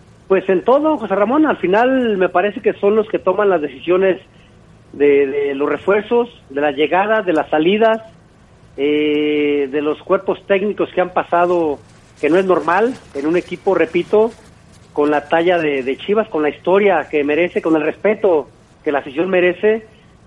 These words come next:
eh, termina por cobrarte factura en cualquier momento y, y, y es lo que estamos viendo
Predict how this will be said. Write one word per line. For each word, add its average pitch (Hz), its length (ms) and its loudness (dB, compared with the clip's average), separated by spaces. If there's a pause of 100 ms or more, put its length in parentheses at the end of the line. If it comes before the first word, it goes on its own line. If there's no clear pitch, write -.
(160)
eh, 156 540 -2
termina 190 320 2
por 208 120 -4
cobrarte 180 320 -4
factura 196 300 0
en 202 40 -2
cualquier 190 260 -2
momento 180 640 0 (200)
y, 143 80 -8
y, 131 480 -8
y 151 60 -2
es 170 60 -2
lo 185 120 -2
que 160 80 -4
estamos 170 500 -2 (500)
viendo 190 440 2